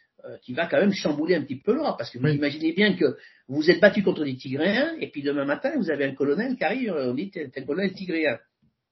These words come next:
Speaker 1: Et là, c'est le même problème que l'on voit très, très souvent en Afrique, si vous voulez,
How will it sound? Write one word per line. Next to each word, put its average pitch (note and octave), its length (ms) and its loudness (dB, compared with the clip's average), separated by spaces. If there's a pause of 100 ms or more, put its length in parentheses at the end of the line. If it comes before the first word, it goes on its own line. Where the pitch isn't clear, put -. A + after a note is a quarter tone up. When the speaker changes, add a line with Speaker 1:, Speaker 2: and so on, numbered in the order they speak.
(840)
Speaker 1:
Et B2+ 80 -4
là, F3 180 4
c'est C#3+ 60 -2
le C#3 80 2
même E3+ 200 2
problème D#3 260 2
que C3 60 -2
l'on B2 120 0
voit B2+ 120 -2
très, C#3+ 160 -12
très C3 120 -10
souvent A#2+ 280 -8
en A2 60 -6
Afrique, C4 380 -4 (140)
si - 100 -18
vous D3 60 -8
voulez, D#4+ 200 -6